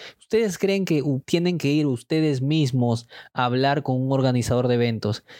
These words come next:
Y si no se ponen de acuerdo, por ejemplo, con un precio y dices no, cuando tú dices no, eh, quieras o no, estás creando una discrepancia y estás cayendo mal, no estás llegando a un acuerdo. Entonces,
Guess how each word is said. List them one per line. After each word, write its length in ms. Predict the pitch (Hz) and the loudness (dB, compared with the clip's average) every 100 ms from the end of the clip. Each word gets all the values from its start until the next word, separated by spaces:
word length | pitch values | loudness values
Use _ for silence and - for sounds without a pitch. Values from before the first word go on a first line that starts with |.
| - | -6
Y 120 | 139 | -2
si 120 | 127 135 | 0 0
no 160 | 185 | 0
se 140 | 220 226 | -2 0
ponen 340 | 202 190 190 | 0 0 0
de 80 | 156 | 0
acuerdo, 420 | 139 156 127 107 | 0 0 0 0
por 140 | 127 | 0
ejemplo, 380 | 117 143 127 117 | 0 0 0 0
con 160 | 127 139 | 2 0
un 160 | 165 | 0
precio 500 | 156 170 147 120 170 - | 0 0 -2 -2 -4 -2
y 80 | |
dices 420 | 143 175 - 170 143 | 0 0 0 0 0
no, 320 | 139 170 233 | 0 0 -2
cuando 240 | 151 151 | -2 -2
tú 160 | 143 190 | 0 0
dices 400 | 220 208 208 - | 0 2 0 0
no, 320 | 156 180 277 | 0 0 -2
eh, 640 | - 131 123 120 117 113 - _ _ | 0 2 2 2 2 -2 -6 _ _
quieras 380 | - 190 226 175 | -2 0 0 0
o 80 | 160 | 0
no, 240 | 160 233 | 0 2
estás 340 | 185 - 190 - | 0 0 -4 -4
creando 380 | 190 175 180 185 | -2 0 0 0
una 140 | 180 | 0
discrepancia 880 | 156 - 127 156 165 165 160 180 220 | 0 0 0 0 0 0 0 -2 0
y 140 | 160 | 0
estás 480 | 143 - 151 170 - | -2 0 0 0 -4
cayendo 460 | - 147 170 180 180 | -2 0 0 0 0
mal, 480 | 180 214 131 110 - - | 0 0 0 -4 -8 -4
no 80 | 151 | -2
estás 220 | 170 170 | 0 2
llegando 320 | 160 165 170 | 2 2 0
a 60 | 156 | 0
un 40 | |
acuerdo. 380 | 131 175 170 120 | 0 0 0 0
Entonces, 420 | 120 143 160 | 0 0 0